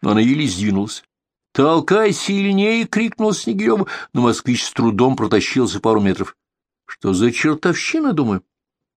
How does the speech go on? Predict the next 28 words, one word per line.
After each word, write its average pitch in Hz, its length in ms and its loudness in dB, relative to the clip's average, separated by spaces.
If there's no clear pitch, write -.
"Под 120 240 -4
горку 180 460 2
вдвоем 143 500 2
не 156 80 0
можем 170 320 0
разогнать". 196 560 0
Обернулся, 175 960 0
а 139 140 0
тюфяк 160 420 0
Снегирев 151 480 0
стоит, 269 540 0
полуобернувшись 196 840 0
к - 100 -6
моей 196 260 2
драгоценной 185 680 0
колымаге. 185 520 0
Стоит 247 640 0
в - 60 -6
балетной 127 480 2
позе, 107 320 0
пятки 113 460 2
вместе, 190 520 -2
носки 120 320 -2
врозь, 107 260 0
и 151 120 -2
упирается 135 680 2
в 98 40 0
багажник 104 500 0